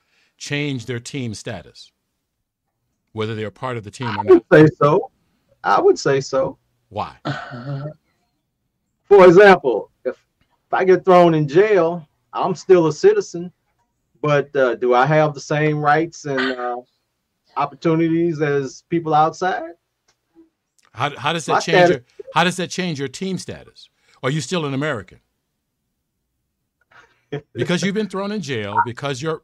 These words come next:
Speaker 1: because certain rights have, and privileges have been, um, arrested from you, does that change your status as an American?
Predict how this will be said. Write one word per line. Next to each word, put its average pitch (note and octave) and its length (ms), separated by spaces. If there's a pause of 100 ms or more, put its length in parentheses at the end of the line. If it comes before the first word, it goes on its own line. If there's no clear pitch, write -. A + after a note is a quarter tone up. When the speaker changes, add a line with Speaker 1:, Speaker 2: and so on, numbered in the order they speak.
(100)
Speaker 1:
because C3 320
certain E3 320
rights C#3+ 300
have, B2+ 280
and C#3+ 180
privileges C3 580 (600)
have C3 240
been, A#2+ 460 (720)
um, F#2+ 500
arrested A2 560
from G#2+ 280
you, C2 280 (540)
does A2+ 160
that C3 180
change G3 440
your E3 120
status C3+ 540
as A#2 220
an A#2+ 80
American? C#3 460